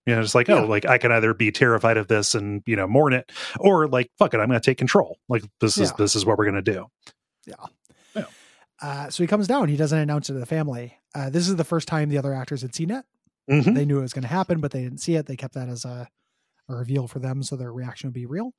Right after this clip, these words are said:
Speaker 1: Mm-hmm.
Speaker 2: You know, uh, it's real cute.
Speaker 1: Yes.
Speaker 2: It's a real cute scene.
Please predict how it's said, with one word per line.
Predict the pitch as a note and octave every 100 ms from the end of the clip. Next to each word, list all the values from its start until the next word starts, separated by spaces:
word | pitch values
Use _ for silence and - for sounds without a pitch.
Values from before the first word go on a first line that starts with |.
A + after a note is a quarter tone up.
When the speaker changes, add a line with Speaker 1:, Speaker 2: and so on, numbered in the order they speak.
| _ _ _ D#3
Speaker 1:
Mm-hmm. | D#3 A3
Speaker 2:
You |
know, | A3+ B3 - - - - -
uh, | E3 D3+ D3 D#3 -
it's | F#3+
real | A3
cute. | - E3 - _ _ _ _ -
Speaker 1:
Yes. | - - - - -
Speaker 2:
It's | C#3+
a | C#3+
real | C3+
cute | - C#3+
scene. | - G2+ C3